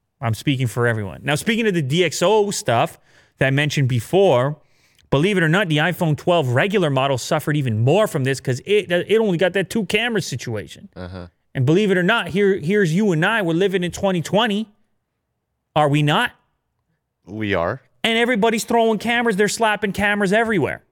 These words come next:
Speaker 2: Mm-hmm.
Speaker 1: You can't find a, a phone with two cameras in it anymore. And, but, of course, the regular iPhone twelve has it. Now, I know the argument. People saying, "Man, I don't need all these cameras and stuff."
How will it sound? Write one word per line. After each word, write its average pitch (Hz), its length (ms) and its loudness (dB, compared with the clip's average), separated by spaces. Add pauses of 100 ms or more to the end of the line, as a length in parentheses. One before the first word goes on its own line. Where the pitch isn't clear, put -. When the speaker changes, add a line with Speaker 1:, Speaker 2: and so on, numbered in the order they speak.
Speaker 2:
Mm-hmm. 101 300 -16 (580)
Speaker 1:
You 170 80 0
can't 214 260 -2
find 247 460 0
a, 139 320 0
a 147 60 0
phone 147 560 0
with 139 200 -2
two 175 240 -2
cameras 143 440 0
in 123 100 0
it 117 100 -2
anymore. 107 460 -6 (400)
And, 143 240 -2
but, 170 220 0
of 120 300 -6
course, 160 340 2
the 160 280 -2
regular 156 400 2
iPhone 147 360 0
twelve 143 260 0
has 196 300 -2
it. 135 80 -2
Now, 139 180 -2
I 165 320 -2
know 170 300 2
the 175 180 0
argument. 170 400 0
People 160 180 -4
saying, 160 260 -6
"Man, 202 180 -6
I 226 60 -6
don't 131 240 -4
need 107 200 -6
all 104 160 -10
these 107 200 -18
cameras 127 440 -10
and 160 120 -10
stuff." 180 360 -10